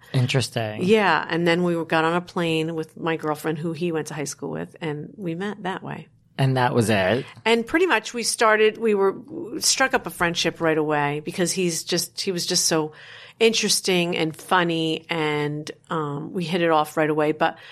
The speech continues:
Speaker 2: I thought actually that he was interested in my friend.
Speaker 1: Really?
Speaker 2: Yeah. And the girl that I was traveling with.
Speaker 1: Yeah.
Speaker 2: And I just wasn't really having any part of that. It was the beginning of summer, and I was just, you know, he came in actually to get a haircut, and I was like, "All right, I'll try and fix them up." But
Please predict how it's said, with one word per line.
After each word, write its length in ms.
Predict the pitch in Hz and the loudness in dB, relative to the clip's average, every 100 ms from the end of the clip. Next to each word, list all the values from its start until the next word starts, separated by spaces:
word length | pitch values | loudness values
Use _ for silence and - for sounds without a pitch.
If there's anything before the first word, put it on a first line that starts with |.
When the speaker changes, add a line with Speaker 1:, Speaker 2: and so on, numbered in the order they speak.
| - - 208 | -20 -6 0
Speaker 2:
I 160 | 214 | 0
thought 320 | 208 196 185 - | 0 0 0 0
actually 400 | 160 160 - 165 | -4 -4 -4 -4
that 100 | 165 | -4
he 100 | 185 | -4
was 120 | 170 | -4
interested 380 | 165 175 - 151 | -6 -6 -6 -6
in 60 | |
my 120 | 147 | -6
friend. 500 | 160 - - - 175 - _ | -8 -10 -10 -10 -14 -20 _
Speaker 1:
Really? 520 | 127 127 113 95 - - | 4 6 6 2 -4 -4
Speaker 2:
Yeah. 440 | 185 180 151 - - _ _ - - - | 2 2 2 0 -6 _ _ -20 -20 -2
And 580 | 180 175 165 165 160 175 - | 0 2 4 4 2 -2 -6
the 80 | 185 | 0
girl 200 | 180 165 | 2 4
that 100 | 156 | 2
I 40 | |
was 100 | 156 | 0
traveling 440 | - 165 160 165 | 0 0 0 -6
with. 140 | 175 135 | 2 4
Speaker 1:
Yeah. 480 | 131 107 92 92 98 - - | 6 4 2 -2 -4 -6 0
Speaker 2:
And 160 | 196 | 2
I 120 | 196 | 2
just 240 | 190 196 - | 0 -4 -2
wasn't 400 | 190 190 180 170 | 2 2 2 0
really 300 | 180 175 170 | 0 2 2
having 440 | 156 170 160 156 | 0 0 0 -2
any 160 | 151 151 | -2 -4
part 320 | - 165 160 | -2 0 0
of 80 | 151 | 2
that. 260 | 151 151 | 2 2
It 60 | - | 0
was 120 | 160 | -4
the 60 | 151 | -6
beginning 280 | 165 - - | -6 -8 -6
of 80 | - | -4
summer, 600 | - 247 220 214 196 190 | 0 2 4 6 6 6
and 160 | 180 - | 4 0
I 80 | |
was 120 | - - | -6 -6
just, 160 | 160 - | -8 -6
you 80 | 185 | -2
know, 140 | 170 143 | 0 0
he 60 | |
came 260 | - 208 175 | 0 2 4
in 100 | 165 | 4
actually 340 | 156 160 - | 2 0 -4
to 60 | 156 | -4
get 140 | 151 | -4
a 40 | 139 | -4
haircut, 680 | - 175 170 - 165 156 - - - - - | -2 0 0 0 0 0 -4 -18 -20 -20 -12
and 80 | - | -8
I 40 | |
was 100 | 175 | -6
like, 120 | - | -4
"All 60 | 101 | -2
right, 180 | - - | -2 -4
I'll 120 | - | -8
try 200 | - 170 | -8 -10
and 80 | 170 | -8
fix 240 | - - | -10 -8
them 180 | - 156 | -8 -4
up." 320 | 156 - - - | -4 -4 -8 -10
But 260 | - - | -10 -10